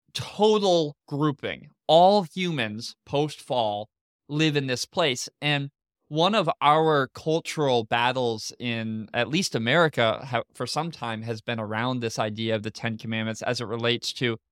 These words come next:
it's present in our sacred lives and in our secular lives.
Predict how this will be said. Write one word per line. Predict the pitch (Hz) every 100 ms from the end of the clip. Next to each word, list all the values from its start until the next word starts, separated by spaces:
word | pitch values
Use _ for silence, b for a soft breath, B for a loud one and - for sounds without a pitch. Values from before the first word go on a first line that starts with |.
| _
it's | - 151
present | - - 160 147 156 131
in | - 131
our | 113
sacred | 110 - 131 117 120
lives | 113 113 113 104
and | 113
in | 107
our | 104 104
secular | - 165 - 127 113
lives. | 107 107 104 -